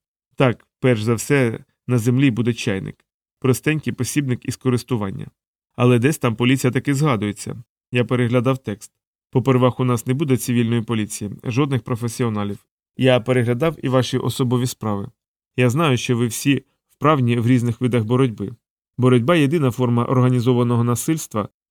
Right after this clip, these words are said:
насправді застосована на борту космічної станції, у якій немає ніяких божевільних елементів». «Як щодо кийків?»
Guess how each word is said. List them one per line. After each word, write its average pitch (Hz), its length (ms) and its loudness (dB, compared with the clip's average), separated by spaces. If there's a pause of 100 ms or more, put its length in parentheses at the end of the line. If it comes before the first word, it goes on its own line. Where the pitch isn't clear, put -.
насправді 127 540 2
застосована 117 840 -2 (240)
на 127 100 4
борту 123 340 0
космічної 127 540 -2
станції, 107 560 -8 (320)
у 123 100 2
якій 127 260 2
немає 135 340 2
ніяких 117 400 0
божевільних 117 520 -2
елементів». 117 600 -4 (640)
«Як 175 180 0
щодо 175 240 0
кийків?» 156 460 -4